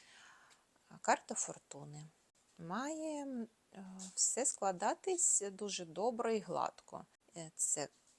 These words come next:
карта, коли сам Всесвіт допомагає. Тобто так обставини будуть складатись, що не буде у вас ніяких суттєвих перешкод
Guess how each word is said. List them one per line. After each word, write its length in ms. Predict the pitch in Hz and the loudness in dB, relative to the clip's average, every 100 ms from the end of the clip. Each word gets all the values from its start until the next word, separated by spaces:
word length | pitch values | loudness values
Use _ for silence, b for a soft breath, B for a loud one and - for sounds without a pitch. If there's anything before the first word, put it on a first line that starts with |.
| _ - | _ 2
карта, 460 | 214 262 - - | 6 6 4 -6
коли 1160 | 208 - 170 160 156 185 214 226 226 220 220 208 196 | -6 -8 -10 -8 -6 -4 -4 -4 -4 -4 -4 -6 -6
сам 560 | - - - - 165 185 | -2 -2 0 0 0 6
Всесвіт 500 | - - - 143 139 | 6 8 8 6 2
допомагає. 720 | - 143 143 143 127 - - - _ | -8 -6 -6 -4 -4 -4 -10 -18 _
Тобто 280 | - - 151 | -12 -6 -2
так 300 | - 156 - | 4 4 4
обставини 480 | - - 147 139 139 | 2 6 6 4 -4
будуть 320 | 135 139 - | -10 -8 -4
складатись, 540 | - 143 220 415 320 | -2 0 2 2 4
що 440 | - - 190 196 170 - | 2 2 4 2 0 -8
не 240 | - 175 | -8 -6
буде 240 | 175 196 165 | -4 -4 -4
у 100 | 156 | -4
вас 340 | 151 - - | -2 0 -2
ніяких 420 | 156 151 156 147 | -4 -8 -10 -10
суттєвих 440 | - 143 - 147 - | -12 -8 -4 -4 -6
перешкод 720 | - 151 - - 226 - | -6 -4 -4 -4 -4 -6